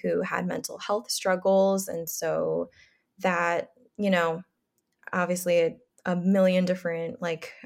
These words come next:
um, experiences under that umbrella. But, um, yeah, so there's a lot of different, like, certain patterns that we've been seeing. And so we're trying to cover that in the podcast, obviously. But, um, yeah, there's just, it's, it's, it varies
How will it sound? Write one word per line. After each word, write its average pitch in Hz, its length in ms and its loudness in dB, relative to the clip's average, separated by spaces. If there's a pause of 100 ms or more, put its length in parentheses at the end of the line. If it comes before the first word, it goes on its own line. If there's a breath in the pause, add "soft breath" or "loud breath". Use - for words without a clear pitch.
um, 170 260 -6
experiences 160 880 -6
under 170 240 -4
that 175 240 0
umbrella. 180 640 -2
But, - 320 -8 (640 soft breath)
um, - 460 -6 (120)
yeah, 294 180 4
so 269 140 2
there's 330 200 2
a 381 60 0
lot 311 180 2
of 381 100 0
different, 294 320 2
like, 214 160 2
certain 226 400 6
patterns 185 420 2
that 202 140 2
we've 214 100 4
been 220 160 -2
seeing. 220 280 0
And 196 100 -2
so 185 80 0
we're 175 100 4
trying 190 200 0
to 190 60 2
cover 175 300 0
that 175 240 -2
in 165 300 -4
the 170 80 -8
podcast, 160 600 -6
obviously. 160 600 -4
But, 160 260 -6 (500 soft breath)
um, 185 520 -2 (340)
yeah, 214 220 -2
there's 202 240 -2
just, 240 320 -4 (240)
it's, 190 440 -6
it's, - 420 -8 (100)
it 190 200 -2
varies 180 640 2